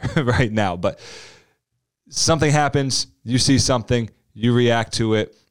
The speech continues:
and it's because of that you came up with a plan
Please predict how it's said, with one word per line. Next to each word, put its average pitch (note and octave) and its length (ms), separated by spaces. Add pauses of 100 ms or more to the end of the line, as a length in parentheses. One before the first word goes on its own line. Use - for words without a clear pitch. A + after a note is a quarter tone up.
and G2+ 500
it's A2 200
because A2 480
of G2 580 (420)
that G#2 540 (200)
you B2 180
came A2+ 280
up G2+ 120
with G#2 100
a G2+ 60
plan G2+ 460